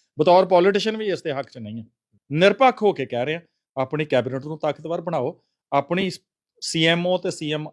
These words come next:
ਆਰ ਨੂੰ ਤਾਕਤਵਰ ਬਣਾਓ, ਆਪਣੀ ਚੀਫ ਸੈਕਟਰੀ ਤੇ ਹੋਮ ਸੈਕਟਰੀ ਤੇ ਡੀ ਜੀ ਨੂੰ ਤਾਕਤਵਰ ਬਣਾਓ। ਤਾਂ ਕਰਕੇ ਜੇ ਕੋਈ ਦਖਲ ਦਿੰਦਾ ਹੈ ਤੇ ਉਹਨੂੰ ਇਹ ਜਿਵੇਂ ਮੱਖਣ ਚੋਂ ਵਾਲ ਨਹੀਂ ਕੱਢ ਦਈਦਾ,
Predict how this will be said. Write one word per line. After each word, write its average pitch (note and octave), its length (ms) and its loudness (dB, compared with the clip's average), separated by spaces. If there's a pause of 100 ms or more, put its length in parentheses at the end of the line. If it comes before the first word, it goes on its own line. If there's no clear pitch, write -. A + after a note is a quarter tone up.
ਆਰ A#2 200 0
ਨੂੰ F3+ 120 -4
ਤਾਕਤਵਰ D#3+ 400 -4
ਬਣਾਓ, D3+ 440 -4 (320)
ਆਪਣੀ G3 400 2 (240)
ਚੀਫ F#3+ 200 -4
ਸੈਕਟਰੀ G3+ 480 -4
ਤੇ G3 100 -8
ਹੋਮ C3+ 200 -2
ਸੈਕਟਰੀ E3+ 380 -4
ਤੇ E3 100 -2
ਡੀ B2+ 140 -6
ਜੀ C3 140 -6
ਨੂੰ G3 120 -4
ਤਾਕਤਵਰ D#3 400 -4
ਬਣਾਓ। C#3+ 420 -4 (460)
ਤਾਂ F#3+ 160 6
ਕਰਕੇ F#3+ 440 0 (440)
ਜੇ E3+ 240 2
ਕੋਈ A3 180 4
ਦਖਲ F3 300 0
ਦਿੰਦਾ F#3+ 240 0
ਹੈ G3 80 -2
ਤੇ G3 120 -8
ਉਹਨੂੰ F3+ 320 -10 (260)
ਇਹ B3 400 -6 (360)
ਜਿਵੇਂ F3 220 4
ਮੱਖਣ F3 380 0
ਚੋਂ G3 240 -2
ਵਾਲ E3+ 300 4
ਨਹੀਂ C4 120 -6
ਕੱਢ A3+ 180 2
ਦਈਦਾ, D#3 380 0